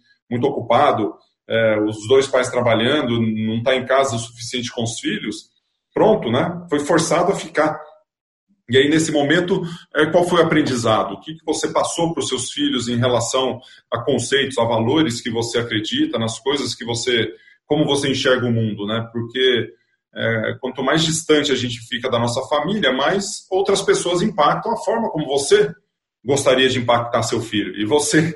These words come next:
<laughs> dentro da sua casa, né, você vai dar doce, você não dá doce, você dá refrigerante, comida saudável, é tudo uma decisão sua, de um pai. Principalmente quanto mais jovens são as crianças, mais o impacto e interferência do pai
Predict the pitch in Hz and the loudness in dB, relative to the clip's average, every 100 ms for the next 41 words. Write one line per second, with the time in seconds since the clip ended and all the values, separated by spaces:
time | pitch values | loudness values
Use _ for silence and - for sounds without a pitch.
0 | - - - 147 156 165 147 - 139 220 | -8 -18 -10 -4 0 2 2 2 4 4
1 | - 175 - - - _ 117 202 - - | 2 -2 -8 -20 -20 _ 0 0 -2 -8
2 | 117 120 139 165 170 190 - - 117 113 | -4 2 6 6 6 6 6 2 -2 2
3 | 135 147 185 170 - 120 113 131 135 - | 4 4 4 4 0 0 2 4 4 0
4 | - 139 135 151 156 147 123 180 - 127 | -4 -6 0 2 6 6 6 4 2 0
5 | 131 135 147 143 131 170 160 190 277 247 | 0 0 0 2 4 4 2 -2 -4 -2
6 | 233 185 196 170 - - 208 131 - _ | -2 -2 -2 -2 -2 -2 0 -2 -4 _
7 | _ _ _ - 123 127 113 123 135 147 | _ _ _ -6 0 2 2 0 -2 -2
8 | 170 160 143 143 160 - 131 117 120 117 | -2 -4 0 2 2 4 4 4 2 0
9 | 117 117 117 151 147 196 139 120 127 175 | -2 -2 -2 0 2 0 -2 -4 0 0
10 | 226 143 127 117 127 123 120 123 120 113 | 0 -2 -4 -2 -2 -2 -6 -6 -4 -2
11 | 120 117 120 117 117 120 165 | -2 -2 -6 -6 0 2 0